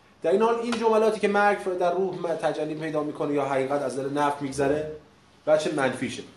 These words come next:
هر دو، هگل هر دو تا این هست. یعنی هگل دائما مسئله داره با کی صحبت می‌کنه؟ با نفی‌گرایان صحبت می‌کنه، بچه ایجابی اتخاذ می‌کنه، موضع ایجابی، و با ایجاب‌گرایان موضع ن-، منفی اتخاذ می‌کنه.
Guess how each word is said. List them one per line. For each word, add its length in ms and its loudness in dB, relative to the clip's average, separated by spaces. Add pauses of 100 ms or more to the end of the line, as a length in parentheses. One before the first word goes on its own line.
(260)
هر 220 4
دو، 120 4
هگل 380 2
هر 140 6
دو 100 -2
تا 100 -6
این 120 -4 (100)
هست. 220 -18 (420)
یعنی 120 -2
هگل 280 2
دائما 300 4 (280)
مسئله 340 0 (160)
داره 140 2
با 100 -2
کی 200 -8
صحبت 320 -2
می‌کنه؟ 220 -12 (680)
با 380 8
نفی‌گرایان 680 4
صحبت 320 2
می‌کنه، 240 -4
بچه 280 2
ایجابی 340 2
اتخاذ 520 -2
می‌کنه، 220 -4
موضع 280 -2
ایجابی، 280 -2
و 100 0
با 100 0
ایجاب‌گرایان 560 2
موضع 300 0
ن-، 260 -4
منفی 280 -6
اتخاذ 360 -10
می‌کنه. 160 -20